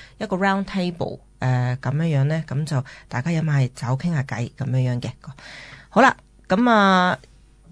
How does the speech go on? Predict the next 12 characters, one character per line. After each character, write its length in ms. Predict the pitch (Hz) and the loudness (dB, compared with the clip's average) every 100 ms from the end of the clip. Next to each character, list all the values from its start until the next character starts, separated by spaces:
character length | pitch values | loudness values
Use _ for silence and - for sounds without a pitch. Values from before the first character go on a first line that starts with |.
| - | -4
我 140 | 180 | -2
哋 160 | 196 185 | 0 0
就 160 | 175 175 | 0 0
不 80 | 226 | 0
如 60 | |
move 440 | 190 165 202 226 - - | 2 2 4 2 0 -4
to 140 | 190 | -2
今 300 | 226 220 220 | 0 2 4
日 40 | 202 180 - | 4 2 0
講 240 | 156 156 | 2 4
嘅 60 | 214 | 2
topic 440 | 208 - 220 - | 0 2 2 2